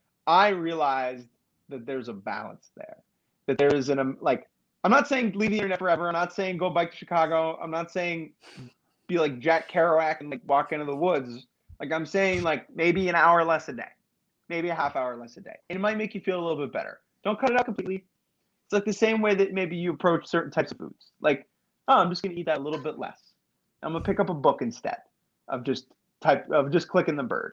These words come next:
And we've been thankful to the bird. Shouts out to the bird. We wouldn't be here without Twitter. We know that. But at the same time, like, it, it, it can't be your life.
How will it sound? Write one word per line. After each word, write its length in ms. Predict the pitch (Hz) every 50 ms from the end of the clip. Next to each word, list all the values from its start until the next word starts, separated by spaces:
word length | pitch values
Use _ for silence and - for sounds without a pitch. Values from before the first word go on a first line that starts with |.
| _ _ -
And 100 | - 175
we've 120 | 220 269
been 160 | 359 320 277
thankful 440 | - - 277 320 349 - - 302 269
to 100 | 240 208
the 80 | 175 175
bird. 360 | 139 127 151 143 127 117 120
Shouts 280 | - 208 190 202 196 220
out 120 | 220 214 185
to 40 | 190
the 80 | 175
bird. 380 | 160 170 214 233 226 202 180 - _ _ _ _ _
We 120 | - 202 214
wouldn't 320 | 233 254 247 226 202 170
be 80 | 233 269
here 240 | 262 233 233 220 202
without 240 | 196 190 180 165
Twitter. 400 | - - 165 139 127 - - - _ - _ _ -
We 80 | 180 202
know 180 | 226 285 285
that. 360 | 233 185 139 113 87 - - - - _ _ _ _ - - - _ _ _ _
But 120 | - 190
at 20 |
the 80 | 175 190
same 240 | - 226 226 220 202
time, 300 | - 240 226 226 214 196
like, 280 | 190 180 170 - - _ _ _ -
it, 240 | 170 175 160 - _ - - -
it, 160 | - 180 175 175 _ _ -
it 180 | 180 175 -
can't 400 | - - 175 185 180 185 175 151
be 300 | 139 151 160 151 143 135 - -
your 120 | 123 127
life. 220 | 113 101 80 -